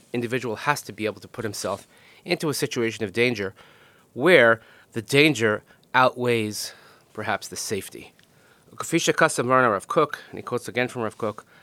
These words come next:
"Shaklal shel v'chai bohem, mimeno lamana shepikuach nefesh dochas kol mitzvah shebetorah." When we talk about v'chai bohem, the Torah says you have to live by the mitzvos, and we learn from there that pikuach nefesh, saving a life,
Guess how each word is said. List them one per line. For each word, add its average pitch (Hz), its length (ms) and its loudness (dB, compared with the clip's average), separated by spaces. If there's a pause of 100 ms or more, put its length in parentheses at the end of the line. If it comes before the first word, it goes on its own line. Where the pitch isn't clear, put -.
(120)
"Shaklal 139 460 2
shel 117 180 -2
v'chai 156 440 -2
bohem, 113 420 -4 (180)
mimeno 131 320 2
lamana 131 320 4
shepikuach - 480 -6
nefesh 113 320 -4
dochas 113 380 -4
kol 110 160 -6
mitzvah 110 240 -6
shebetorah." 110 680 -4 (920)
When 117 220 -2
we 110 80 -6
talk 196 200 4
about 139 400 2
v'chai 147 380 0
bohem, 101 300 -6
the 95 80 -8
Torah 117 220 -4
says 110 200 -10
you 113 80 -6
have 101 100 -12
to 98 80 -10
live 120 240 -4
by 107 140 0
the 98 80 -6
mitzvos, 107 560 -6 (560)
and 98 100 -8
we 113 80 -2
learn 147 160 4
from 120 160 -4
there 135 220 4
that 98 180 -4 (300)
pikuach - 400 0
nefesh, 143 300 0
saving 123 420 0
a 110 60 0
life, 113 460 0